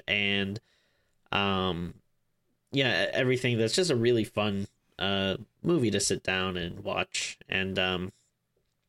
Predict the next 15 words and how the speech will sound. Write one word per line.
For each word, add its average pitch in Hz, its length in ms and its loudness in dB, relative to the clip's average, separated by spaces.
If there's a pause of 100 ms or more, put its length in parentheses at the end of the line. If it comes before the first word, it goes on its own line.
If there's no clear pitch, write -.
(180)
yeah, 117 400 2
I, 110 40 2
I 120 40 2
think, 113 300 -2 (420)
you 180 140 2
know, 131 100 2
it's, 113 220 2
it's 120 180 0
one 110 140 2
that's 104 160 0
very 98 220 2
heavy 98 400 2
on 95 220 -4
the, 95 340 0
uh, 92 300 -2